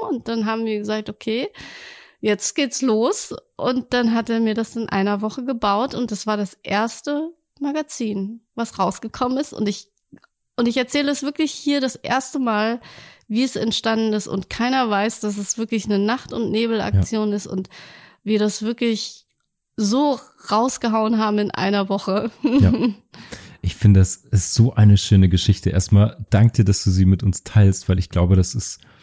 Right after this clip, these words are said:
Speaker 2: kostet Überwindung, das zu erzählen, aber gleichzeitig ist für alle, die zuhören, die das mit sich rumtragen oder die vielleicht auch gerade in einem, in einem Tiefpunkt gerade stecken oder so. Ich finde es so inspirierend, wenn Menschen, ja, sich trauen, auch über solche Stunts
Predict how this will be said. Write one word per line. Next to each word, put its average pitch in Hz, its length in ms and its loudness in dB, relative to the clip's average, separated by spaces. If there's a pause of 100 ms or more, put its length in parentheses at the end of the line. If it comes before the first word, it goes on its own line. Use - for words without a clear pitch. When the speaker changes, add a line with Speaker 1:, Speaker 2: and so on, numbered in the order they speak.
(580)
Speaker 2:
kostet - 540 2
Überwindung, 104 680 8
das 104 160 2
zu - 160 -6
erzählen, 110 540 4
aber 92 200 4
gleichzeitig 87 560 2
ist - 140 -6
für - 200 -8
alle, 113 380 6 (440)
die 101 60 0
zuhören, 85 540 6 (200)
die 95 360 4
das 98 240 -2
mit 110 100 4
sich - 220 -2
rumtragen 95 460 4
oder 87 140 2
die 92 100 0
vielleicht 82 300 -4
auch 101 140 -8
gerade 92 260 2
in 92 180 6
einem, 87 180 6 (480)
in 98 140 6
einem 87 120 2
Tiefpunkt - 480 2
gerade 87 240 0
stecken - 380 0
oder 87 120 4
so. 82 60 2
Ich 78 120 -8
finde 95 140 0
es - 100 -4
so 123 120 2
inspirierend, 104 560 4
wenn 92 360 4
Menschen, 101 580 6 (640)
ja, 107 140 8
sich 90 180 4
trauen, 127 320 4
auch - 160 0
über 95 180 4
solche 92 460 4
Stunts 143 460 2